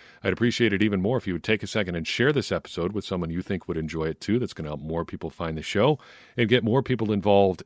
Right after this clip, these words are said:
in this conversation that we are having about the Green Bay Packers, which in turn is going to help all of us, me included, become smarter Packers fans. And as I always say, smarter Packers fans are better Packers fans, and better Packers fans are what we all want to be. I'm your host, John Meerdink. We'll see you next time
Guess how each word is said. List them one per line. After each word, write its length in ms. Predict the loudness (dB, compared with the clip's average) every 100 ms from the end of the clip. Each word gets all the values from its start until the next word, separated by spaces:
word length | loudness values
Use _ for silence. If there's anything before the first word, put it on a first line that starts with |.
| -2
in 140 | 0
this 140 | 0 0
conversation 720 | -2 -2 -2 -2 -4 -4 -6
that 140 | -6
we 160 | -6 -6
are 100 | -6
having 320 | -6 -6 -6
about 220 | -6 -8
the 60 | -8
Green 200 | -8 -6
Bay 140 | -6
Packers, 480 | -4 -2 -2 -4 -2
which 160 | -2 -2
in 80 | -2
turn 240 | 0 -2
is 80 | 0
going 180 | 0 0
to 80 |
help 180 | 0 0
all 220 | 2 2
of 100 | 2
us, 220 | 2 0 -6 -16 -20 -18 -8
me 260 | 0 2
included, 460 | 2 0 0 0 -2
become 280 | -6 -6 -8
smarter 320 | -4 -2 -2
Packers 400 | -2 -4 -4 -8
fans. 280 | -8 -10 -8
And 120 | -4
as 180 | -2 -2
I 100 | -2
always 240 | 0 -2
say, 220 | -4 -4
smarter 320 | -6 -4 -2 -2
Packers 400 | -2 -4 -6 -4
fans 240 | -4 -4
are 60 | -2
better 220 | -2 -2
Packers 420 | -4 -6 -8 -8
fans, 340 | -6 -6 -8 -14 -20 -20 _
and 140 | -4 2
better 200 | 4 4
Packers 400 | 0 -2 -4 -4
fans 320 | -2 -2 -2
are 60 |
what 180 | -2 -2
we 160 | 0 -2
all 340 | -2 -2 -2
want 260 | -4 -8 -10
to 100 | -8
be. 360 | -6 -6 -10 _ _ -20 -20 -6
I'm 120 | -2
your 120 | 0
host, 240 | 0 -2 0
John 280 | 2 4
Meerdink. 300 | 2 2 0
We'll 120 | -4 -2
see 120 | 0
you 80 | 0
next 220 | 0 0
time 300 | 0 -2